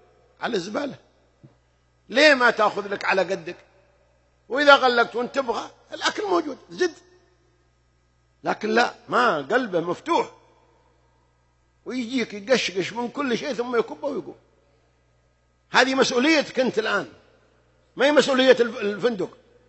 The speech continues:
هم جابوا طعام للفندق كله وأنت أخذت حق ثلاثة أربعة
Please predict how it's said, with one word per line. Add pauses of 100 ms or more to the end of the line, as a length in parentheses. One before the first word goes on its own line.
(460)
هم
جابوا
طعام
للفندق
كله
وأنت
أخذت
حق
ثلاثة
أربعة